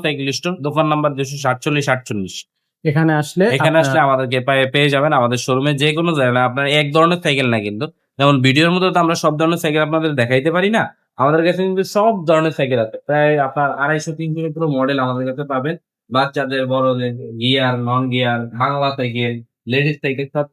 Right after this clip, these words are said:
Speaker 1: সাইকেল কিন্তু আমাদের কাছে আপনার এই, মানে, পাবেন।
Speaker 2: ইনশাআল্লাহ। আর এই সাইকেলগুলো অনলাইনে কিভাবে নেওয়া যাবে?
Speaker 1: অনলাইনে নেওয়ার জন্য আপনার সাইকেল পছন্দ যেটা হবে, ওইটা স্ক্রিনশট দিয়ে আমাদেরকে পাঠাবেন। মাত্র দুই হাজার চল্লিশ টাকা দামি সাইকেলের ক্ষেত্রে পেমেন্ট করবেন, বাকিটা সাইকেল আপনার হাতে বইতে পারবো, cash on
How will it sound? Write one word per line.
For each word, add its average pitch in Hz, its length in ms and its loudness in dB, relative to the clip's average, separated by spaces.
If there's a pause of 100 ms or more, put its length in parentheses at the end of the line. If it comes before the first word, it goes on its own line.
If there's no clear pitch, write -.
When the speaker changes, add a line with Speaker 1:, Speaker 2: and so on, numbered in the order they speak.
(140)
Speaker 1:
সাইকেল 175 240 -2
কিন্তু 165 180 -4
আমাদের 120 240 -2
কাছে 117 180 -6
আপনার 107 280 -2
এই, 101 140 0
মানে, 101 440 -4
পাবেন। 107 500 -2
Speaker 2:
ইনশাআল্লাহ। 135 540 4
আর 147 160 2
এই 160 100 2
সাইকেলগুলো 185 400 2
অনলাইনে 202 360 4
কিভাবে 190 300 4
নেওয়া 170 220 4
যাবে? 120 220 -2
Speaker 1:
অনলাইনে 185 380 2
নেওয়ার 180 240 4
জন্য 185 220 0
আপনার 180 200 -4
সাইকেল 160 360 -2
পছন্দ 170 360 0
যেটা 165 240 2
হবে, 170 160 2
ওইটা 156 260 2
স্ক্রিনশট 156 600 0
দিয়ে 160 80 0
আমাদেরকে 151 340 2
পাঠাবেন। 151 460 0 (100)
মাত্র 156 340 2
দুই 151 180 2
হাজার 151 220 0
চল্লিশ 170 380 0
টাকা 151 200 2
দামি 147 240 4
সাইকেলের 135 360 -2
ক্ষেত্রে 131 220 -2 (420)
পেমেন্ট 151 340 2
করবেন, 175 280 2
বাকিটা 160 320 0
সাইকেল 156 260 0
আপনার 151 200 0
হাতে 131 220 0
বইতে 156 260 2
পারবো, 165 260 0
cash 160 380 0
on 170 60 4